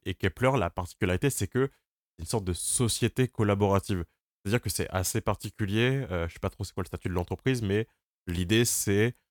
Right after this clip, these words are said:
euh, on s'entraide, chaque studio vient, il y a une sorte un peu de, de bail où on fait des financements, la thune et tout, il y a une structure, mais, euh, genre même s'ils leur répondent qu'il y a un cahier des charges, tout ça, le, le jeu, le bébé leur appartient.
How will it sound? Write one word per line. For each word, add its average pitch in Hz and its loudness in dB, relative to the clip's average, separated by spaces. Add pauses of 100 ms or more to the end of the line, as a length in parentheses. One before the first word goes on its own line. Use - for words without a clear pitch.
(400)
euh, 87 2 (640)
on 113 4
s'entraide, 107 4 (120)
chaque - 0
studio 104 2
vient, 95 2
il 101 -4
y 92 0
a 90 2
une 90 0
sorte - -4
un 90 -2
peu 95 -6
de, 85 -4
de 87 -4
bail 98 2
où 87 -2
on 85 -10 (100)
fait 101 -2
des 90 -4
financements, 98 0
la 92 0
thune 92 -6
et 90 -2
tout, - -8
il 113 -2
y - 2
a 90 0
une 85 -4
structure, 127 -4 (300)
mais, 101 0 (360)
euh, 85 -2 (920)
genre 90 2
même 101 2
s'ils 98 0
leur 90 4
répondent 98 0
qu'il - 0
y 90 4
a - 4
un 87 2
cahier 87 2
des 85 0
charges, 95 -6
tout 95 -8
ça, 110 2 (220)
le, 90 0 (140)
le 95 2
jeu, 98 4
le 117 6
bébé 101 4
leur 104 6
appartient. - 0